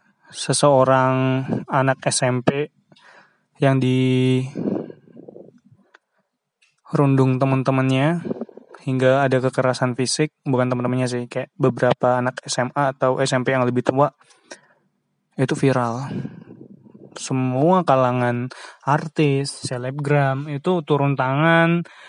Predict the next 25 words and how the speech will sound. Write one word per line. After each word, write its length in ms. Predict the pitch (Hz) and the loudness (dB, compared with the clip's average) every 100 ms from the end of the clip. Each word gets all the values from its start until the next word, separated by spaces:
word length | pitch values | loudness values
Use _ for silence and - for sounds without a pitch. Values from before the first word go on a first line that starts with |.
| - _ | -20 _
even 560 | 147 139 151 151 151 151 - - - _ _ _ _ _ _ _ _ _ _ _ _ _ _ _ | 0 2 4 2 2 0 -4 -6 -14 _ _ _ _ _ _ _ _ _ _ _ _ _ _ _
seorang 320 | - 151 139 | -4 -2 0
pengacara 480 | 139 143 139 139 135 | 0 0 2 0 0
terkenal 480 | 139 135 139 139 135 | -2 0 0 0 0
yang 240 | 135 135 | 0 -2
udah 240 | 135 135 | -2 -2
lu 240 | 135 143 143 - - | 0 0 0 -4 -6
pada 160 | 135 135 | -2 -2
tahu 240 | 135 139 | 0 0
lah, 160 | 143 127 - | 0 -2 -4
pengacara 400 | 131 131 131 123 | -6 -4 -6 -8
terkenal 320 | 131 131 127 | -8 -4 -4
yang 160 | 139 | -6
eksentrik 560 | 135 - 135 127 135 123 | -8 -4 -2 -2 -4 -4
itu 320 | 135 160 139 | -4 -2 0
juga, 160 | 135 156 - _ _ _ _ _ _ _ _ - - - _ _ _ _ _ _ - - - - - _ _ _ _ _ - | 2 0 -2 _ _ _ _ _ _ _ _ -20 -20 -20 _ _ _ _ _ _ -16 -16 -16 -20 -20 _ _ _ _ _ -2
eh, 560 | 131 127 131 131 131 127 | 0 0 0 -2 -4 -4
melontarkan 560 | 131 127 127 127 131 131 | -4 -2 -2 -4 -4 -2
kalimat 320 | 131 131 135 | -2 -2 -2
bahwa 160 | 127 | -4
dia 160 | 127 147 | -2 -2
akan 240 | 135 131 | -2 -2
mendukung 320 | 123 127 - 139 | -2 -2 0 0
kasus 320 | 123 - - 156 | 0 -2 -4 -2
ini, 320 | 139 127 | 0 0